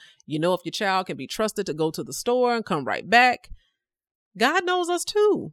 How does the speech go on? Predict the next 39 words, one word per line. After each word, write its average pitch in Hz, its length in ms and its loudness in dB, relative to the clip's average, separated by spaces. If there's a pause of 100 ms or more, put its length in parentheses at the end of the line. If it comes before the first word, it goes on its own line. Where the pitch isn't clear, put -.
(100)
That's 302 180 2
our 339 120 4
daddy. 349 540 4
<laughs> 294 460 12
He 294 180 8
knows 359 360 4
us. 262 400 6
He 339 220 4
made 339 300 6
us. 208 500 4 (440)
And 247 200 4
God 339 300 4
is 359 120 -2
not 294 280 2
in 269 200 0
the 254 80 2
business 269 580 0
of 233 160 2
holding 285 520 -2
back 277 280 0
blessings. 214 800 -2
That's - 200 0
not 381 180 0
his 381 180 -2
nature. 359 560 0
God 302 280 0
is 247 140 0
a 175 60 0
giver, 180 640 -2 (120)
okay? 262 300 2
He's 330 200 0
a 196 80 2
giver. 302 600 -2 (580)
And 285 140 2
he 311 160 0
always 302 460 0
wants 196 260 2
to 202 100 -2
give 156 520 -4